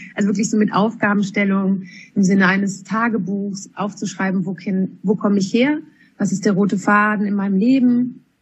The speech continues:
Natürlich auch eine Frage, was sind so Aufgaben, die mir meine Eltern mitgegeben haben? Also was wie, sei immer brav, pass dich an oder setz dich durch, sei stark. Ne? Also Sachen, die man auch wunderbar hinterfragt, was, was bedeuten die jetzt für mich?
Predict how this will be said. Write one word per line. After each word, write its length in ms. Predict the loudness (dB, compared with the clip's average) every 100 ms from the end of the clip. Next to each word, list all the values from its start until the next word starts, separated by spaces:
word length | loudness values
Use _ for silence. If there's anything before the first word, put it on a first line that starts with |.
| _
Natürlich 180 | -8 -6
auch 80 | -4
eine 100 | -4
Frage, 400 | 0 0 2 0
was 140 | -2 -2
sind 160 | -2
so 360 | -2 -4 -4 -6
Aufgaben, 460 | -6 -4 -2 -2 0
die 100 | 0
mir 160 | 0
meine 240 | 0 0 -2
Eltern 240 | -2 -2
mitgegeben 640 | -2 -2 0 2 2 2
haben? 520 | 2 2 2 2 -2 -14 _ -6
Also 160 | -4
was 180 | -4 -2
wie, 300 | -2 -2 -6 -16 -20 -20 -4
sei 180 | 0 4
immer 220 | 4 2
brav, 500 | 2 2 2 0 -2 -6 -16 -20 -6
pass 200 | 0 0
dich 240 | 2 0 2
an 440 | 2 2 2 0
oder 320 | -2 -4 -4 -10 -6
setz 240 | -2 -2 -2
dich 220 | -4 0
durch, 580 | 2 2 2 -2 -6 -20 -10
sei 160 | -6 -4
stark. 600 | -2 0 2 0 -4 -2
Ne? 120 | 0
Also 160 | 0
Sachen, 260 | 0 2 2
die 60 | 2
man 180 | -2
auch 220 | -2 -4 -8 _ _ -2
wunderbar 360 | 0 0 0
hinterfragt, 580 | -2 -4 -4 -2 -4 -4 _
was, 340 | -6 -4 -4 -4
was 140 | -6
bedeuten 400 | -4 -2 0 0 0
die 40 |
jetzt 220 | 0 0
für 80 | 2
mich? 280 | 2 0